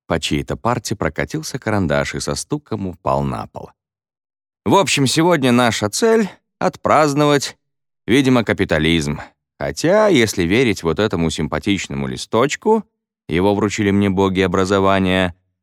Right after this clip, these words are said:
то, цитирую, «Это день, когда мы отмечаем многообразие способов, которыми наши родители помогают планете вращаться».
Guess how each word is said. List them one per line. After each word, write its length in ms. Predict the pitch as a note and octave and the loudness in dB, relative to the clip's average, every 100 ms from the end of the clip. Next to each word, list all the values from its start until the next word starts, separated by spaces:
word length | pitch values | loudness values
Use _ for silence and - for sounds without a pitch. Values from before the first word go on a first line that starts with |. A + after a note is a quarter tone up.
| _ - | _ 0
то, 200 | A3+ A#3 | 2 2
цитирую, 840 | G3+ E3 G#3+ G#3+ G3+ G3+ G3 C#3 _ _ _ _ G#3 | 0 0 2 6 6 6 4 0 _ _ _ _ 0
«Это 240 | A3 E3+ | 2 2
день, 340 | B2+ D#3+ E3+ | 2 2 2
когда 300 | D#3+ C#3 C3+ | 0 2 2
мы 160 | C#3+ G3 | 2 0
отмечаем 720 | - A2 F#2+ B2+ C#3 C3+ C3 A2 | 0 -2 0 0 2 2 0 -4
многообразие 800 | - E2+ E2 F2 G2+ E3 B2+ F2+ | -4 -2 2 2 2 0 0 0
способов, 720 | D#2+ - D2+ C#2+ - C3+ F3 - | -2 -4 -4 -4 -4 -4 -6 -4
которыми 460 | E2+ B2+ A#2 G2+ | -6 -2 -2 0
наши 300 | F2+ E2 - | 0 -2 -4
родители 460 | C2+ E2 F3+ F#3+ F3 | -6 -6 -6 -4 -4
помогают 640 | - D#2 D2 B2 F#3 - | -2 -2 0 0 -2 -4
планете 460 | - D#2 G#2+ - E2+ | -6 -2 -2 -2 -4
вращаться». 800 | B1 - - C#2+ D2 - D2 D2 | -6 -8 -6 -4 -6 -6 -10 -10